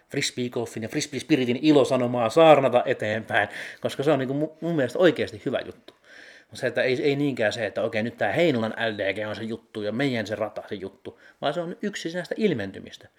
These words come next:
Et se on, niinku, mä toivon, että kaikki Suomen radat on, niinku, tosi hyvässä kunnossa ja, niinku,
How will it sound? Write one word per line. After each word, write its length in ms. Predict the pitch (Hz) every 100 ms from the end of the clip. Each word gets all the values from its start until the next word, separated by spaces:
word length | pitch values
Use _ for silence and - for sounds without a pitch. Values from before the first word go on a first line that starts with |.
| _ _ _
Et 60 | -
se 80 | 151
on, 60 |
niinku, 120 | 147 147
mä 120 | 170
toivon, 360 | 165 123 107
että 220 | 107 - - - - - _ _ _
kaikki 300 | - 180 -
Suomen 320 | 123 127 113 110
radat 380 | 110 104 - - - -
on, 120 | 113
niinku, 160 | 113 -
tosi 300 | 143 135 113
hyvässä 300 | 107 - 104
kunnossa 540 | 120 117 101 95 - -
ja, 140 | 117 113 -
niinku, 220 | 123 107